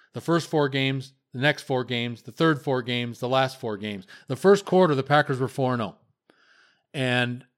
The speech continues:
I think he's making some good adjustments. But I do need to make one thing, and this is, and I'm kinda going off topic here a little bit, but we've always been talking on, on this program about the Washington Redskins and the,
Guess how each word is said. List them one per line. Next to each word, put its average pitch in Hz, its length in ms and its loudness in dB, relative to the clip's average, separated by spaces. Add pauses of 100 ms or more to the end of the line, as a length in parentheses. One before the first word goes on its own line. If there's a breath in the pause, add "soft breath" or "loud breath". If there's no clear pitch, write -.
I 139 100 4
think 147 220 0
he's 139 160 -2
making 135 320 -2
some 117 160 -8
good 123 160 -2
adjustments. 110 640 -6 (240 loud breath)
But 147 120 2
I 147 60 6
do 180 220 2
need 226 200 2
to 160 40 2
make 156 240 2
one 143 240 0
thing, 113 360 -4 (380 soft breath)
and 147 200 -2
this 170 160 0
is, 165 260 -4 (140)
and 156 160 -8
I'm 131 80 -6
kinda 165 240 -6
going 156 260 -4
off 147 200 -2
topic 139 360 -4
here 135 160 -4
a 123 40 -4
little 135 240 -2
bit, 117 260 -4
but 113 160 -8 (560 soft breath)
we've 131 200 -2
always 185 320 4
been 175 200 2
talking 147 420 2
on, 123 340 2
on 120 180 0
this 135 120 2
program 123 500 0
about 117 340 0
the 120 60 -4
Washington 117 460 -2
Redskins 107 640 -8 (360 loud breath)
and 123 300 -2
the, 117 320 0